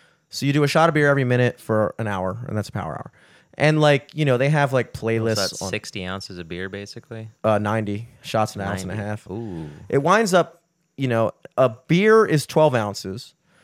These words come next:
Speaker 1: So there, if a shot is
Speaker 2: Yeah,
Speaker 1: one and a half
Speaker 2: that's a lot.
Speaker 1: ounces, then that means there's eight
Speaker 2: Edward
Speaker 1: shots.
Speaker 2: forty hands in an hour.
Speaker 1: Yeah. Eight shots in a beer. So what's sixty divided by eight? That is, that's eight, nine, eight.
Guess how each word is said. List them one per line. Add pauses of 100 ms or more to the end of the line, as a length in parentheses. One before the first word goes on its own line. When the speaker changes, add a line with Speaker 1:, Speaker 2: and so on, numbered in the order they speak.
(240)
Speaker 1:
So
there,
if
a
shot
is
Speaker 2:
Yeah,
Speaker 1:
one
and
a
half
Speaker 2:
that's
a
lot.
Speaker 1:
ounces,
then
that
means
there's
eight
Speaker 2:
Edward
Speaker 1:
shots.
Speaker 2:
forty
hands
in
an
hour.
Speaker 1:
Yeah. (640)
Eight
shots
in
a
beer. (720)
So
what's
sixty
divided
by
eight?
That
is,
that's (100)
eight, (1400)
nine, (360)
eight.